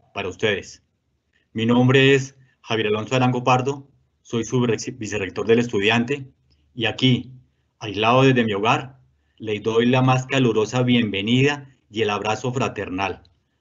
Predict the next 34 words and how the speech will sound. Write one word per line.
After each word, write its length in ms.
al 240
Poli, 360
su 180
nueva 320
casa. 380
Hoy 360
en 120
medio 420
de, 320
de 160
la 140
crisis, 460
de 80
la 160
pandemia, 580
de 80
la 60
incertidumbre, 1080
yo 140
creo 220
que 100
la 180
educación 840
es 180
un 140
camino 1200
de 140
esperanza 580
para 180
Colombia 340
y 60
para 120
el 80
mundo. 340